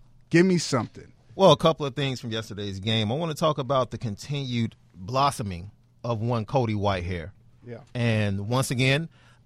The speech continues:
Speaker 2: I sent you the same text this week that I sent you before last week's game about our guy, Mister Howard. Will he get it done? I mean, when a guy has seven yards per carry, I wanna talk about that last drive to our callers as they're calling in.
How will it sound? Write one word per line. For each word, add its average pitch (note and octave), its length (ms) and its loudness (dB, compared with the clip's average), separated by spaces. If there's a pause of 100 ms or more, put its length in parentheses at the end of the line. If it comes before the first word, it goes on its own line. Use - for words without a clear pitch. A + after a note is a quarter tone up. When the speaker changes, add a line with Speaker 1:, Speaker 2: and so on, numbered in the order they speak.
(280)
Speaker 2:
I G#2 120 -4
sent D3+ 260 -2
you D3+ 60 -2
the C3+ 60 -4
same C#3 300 -2
text C#3 360 0
this C3 180 0
week C3+ 280 -4
that G2+ 120 -4
I G#2+ 60 -4
sent B2+ 280 -4
you C3 60 -6
before A2+ 340 -4
last A2+ 280 0
week's C3 180 -4
game C3 320 0 (880)
about G#2+ 280 -2
our A2 120 2
guy, G#2+ 260 2
Mister A2 280 -2
Howard. A#2+ 420 0
Will A#2+ 180 -4
he A#2+ 80 0
get A#2 160 0
it A#2 140 -2
done? B2+ 360 -2 (640)
I - 100 -4
mean, B2+ 240 2
when A#2 100 0
a A#2 60 0
guy D3+ 240 2
has C#3+ 240 0
seven C3 340 2
yards A2 300 2
per G2+ 120 -8
carry, G2+ 360 -2
I G#2 60 -4
wanna F3+ 180 -4
talk F3 200 -2
about C3 260 0
that A2 140 0
last G2+ 400 -2
drive F#2 400 -4
to A#2 120 -8
our F2+ 120 -4
callers F2+ 500 -4
as F2 60 -14
they're F#2 140 -8
calling F#2+ 360 -2
in. F#2+ 220 -4